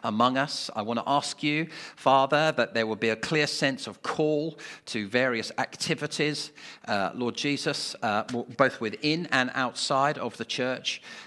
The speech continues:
Lord, I'm looking, Father, for your blessing, please. Father, we ask you now, let this church become bigger, and would you equip us with all the leaders that we need?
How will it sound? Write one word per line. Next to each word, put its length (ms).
Lord, 440
I'm 340
looking, 560
Father, 460
for 160
your 180
blessing, 480
please. 520
Father, 300
we 240
ask 460
you 140
now, 340
let 240
this 180
church 600
become 300
bigger, 460
and 160
would 140
you 100
equip 340
us 200
with 100
all 260
the 100
leaders 500
that 160
we 100
need? 340